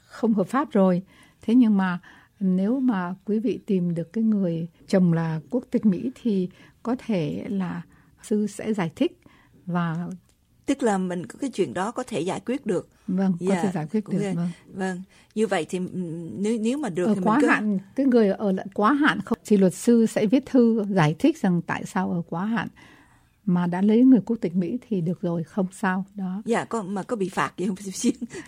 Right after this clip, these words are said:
Speaker 1: Cái đó thì không, không có bị phạt gì hết.
Speaker 2: Ờ, ok.
Speaker 1: Ừ, ừ.
Speaker 2: À,
Speaker 1: Thì
Speaker 2: kính thưa quý vị, quý vị, à, vừa nghe chương trình luật pháp phổ thông với, à, chị Bích Duyên của văn phòng của, ờ, luật sư Frederick G. Day.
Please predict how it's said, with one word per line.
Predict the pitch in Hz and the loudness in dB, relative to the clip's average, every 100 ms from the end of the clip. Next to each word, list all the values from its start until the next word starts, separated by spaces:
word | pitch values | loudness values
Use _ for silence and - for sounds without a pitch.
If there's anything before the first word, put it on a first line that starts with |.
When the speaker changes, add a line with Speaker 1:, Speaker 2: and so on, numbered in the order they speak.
| - | -6
Speaker 1:
Cái | 240 | -2
đó | 202 190 202 | 0 0 2
thì | 208 214 - | 2 0 0
không, | 240 220 | 4 4
không | 208 202 | 4 0
có | 208 | 2
bị | 180 | -2
phạt | 190 160 - | -2 -4 -4
gì | 180 | -4
hết. | 220 254 _ | -2 -6 _
Speaker 2:
Ờ, | 202 180 | -6 -6
ok. | 175 175 | -4 -6
Speaker 1:
Ừ, | 170 190 | -6 -8
ừ. | 180 175 - - - - _ _ _ - | -6 -6 -8 -20 -20 -20 _ _ _ -4
Speaker 2:
À, | 202 202 | -2 0
Speaker 1:
Thì | 190 | 2
Speaker 2:
kính | - | 0
thưa | 320 | 2
quý | 320 | 0
vị, | 294 202 190 | 6 8 6
quý | 277 | 4
vị, | 233 180 160 | 2 4 2
à, | 190 | 0
vừa | 175 | 0
nghe | 190 214 214 202 | 0 0 -2 -2
chương | 214 | -4
trình | 196 190 | -2 -2
luật | 170 - | -2 -4
pháp | 285 285 | -6 -6
phổ | 196 165 | -6 -6
thông | - 214 208 196 | -2 0 0 0
với, | 202 208 233 311 359 - - - | 0 0 0 0 -2 -6 -20 -6
à, | 190 196 | -4 -4
chị | 185 | -4
Bích | 190 262 | -6 -4
Duyên | 226 240 233 | 0 2 2
của | 208 | -2
văn | 196 208 196 | -4 -4 -2
phòng | 202 175 180 | -4 -4 -4
của, | 156 151 196 | -2 -2 -2
ờ, | 185 190 175 | -4 -4 -4
luật | 165 - | -6 -2
sư | 208 196 | 0 0
Frederick | - 196 190 233 - 214 | 0 -4 -2 -4 -2 -2
G. | 196 | 2
Day. | 202 196 | 2 2